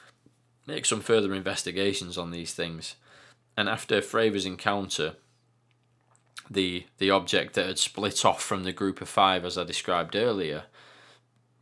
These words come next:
and, and performed this unbelievable manoeuvre of twenty-eight thousand feet down to the surface of the ocean in a split second, the object then disappears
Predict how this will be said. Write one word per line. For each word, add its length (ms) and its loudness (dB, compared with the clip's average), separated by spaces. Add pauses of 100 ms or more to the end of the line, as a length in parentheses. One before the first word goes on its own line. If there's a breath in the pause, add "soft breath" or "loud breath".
(500)
and, 200 -2
and 200 -6
performed 520 2
this 320 -2 (100)
unbelievable 640 0
manoeuvre 580 -2
of 160 -10 (300)
twenty-eight 460 -4
thousand 400 -2
feet 260 -4
down 200 -2
to 120 -6
the 80 -8
surface 320 -6
of 80 -8
the 80 -4
ocean 340 -4
in 80 -10
a 40 -10
split 320 -4
second, 560 -6 (1700 loud breath)
the 120 4
object 440 6
then 320 0 (1900 soft breath)
disappears 840 2